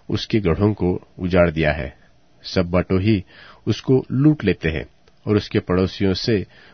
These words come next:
उसकी नामधराई होती है। तूने उसके द्रोहियों को प्रबल किया और उसके सब शत्रुओं को आनंदित किया है। तू उसकी तलवार की धार को मोड़ देता है और युद्ध में उसके पांव जमने नहीं देता।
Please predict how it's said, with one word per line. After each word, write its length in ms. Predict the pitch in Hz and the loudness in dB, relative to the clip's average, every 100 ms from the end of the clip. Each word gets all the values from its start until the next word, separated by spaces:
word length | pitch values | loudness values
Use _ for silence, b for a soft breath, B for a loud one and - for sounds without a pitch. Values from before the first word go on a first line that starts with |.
| B | B
उसकी 440 | 117 - 131 127 - | -6 -2 -2 -2 -2
नामधराई 560 | 104 110 113 98 92 92 | 0 2 2 2 2 2
होती 320 | 85 76 80 | -2 -4 -4
है। 240 | 76 - _ _ _ _ - | -4 -8 _ _ _ _ -2
तूने 300 | 95 101 110 B B B 98 | 0 2 -2 B B B -8
उसके 340 | 98 - 110 | -6 0 0
द्रोहियों 440 | 92 90 98 117 | 2 2 2 2
को 180 | 107 95 | 2 -2
प्रबल 380 | 98 - 82 78 | -2 -2 0 0
किया 300 | - 65 64 b b b b | -4 -8 -8 b b b b
और 80 | 123 | -4
उसके 240 | 113 135 | -2 0
सब 260 | 120 - 131 | 0 0 -2
शत्रुओं 440 | - 104 113 113 | -2 -4 0 0
को 280 | 104 101 101 - | 2 0 0 -2
आनंदित 420 | 90 90 85 - | -2 0 -2 -2
किया 200 | 82 71 | -4 -4
है। 220 | 71 71 b b b b _ | -4 -10 b b b b _
तू 200 | 98 104 b b b - | -4 -4 b b b -6
उसकी 260 | 92 107 | -2 -2
तलवार 440 | - 85 82 90 90 | 0 0 2 2 0
की 120 | 85 | -4
धार 280 | 73 92 104 | -2 0 0
को 320 | - 90 - - | 0 0 -2 -4
मोड़ 240 | 107 127 113 | 4 4 4
देता 280 | 87 - | 2 0
है 220 | 78 73 b b b - | -4 -6 b b b -2
और 260 | 117 127 - | 2 2 0
युद्ध 320 | 104 101 98 110 | -2 0 0 0
में 340 | 120 113 92 - | 2 0 -2 -6
उसके 260 | 95 - 95 | -8 -2 -2
पांव 360 | - 95 85 | 2 2 2
जमने 360 | 87 87 87 85 | 0 0 2 2
नहीं 200 | 80 85 | 0 0
देता। 360 | 76 - 69 | -2 -4 -8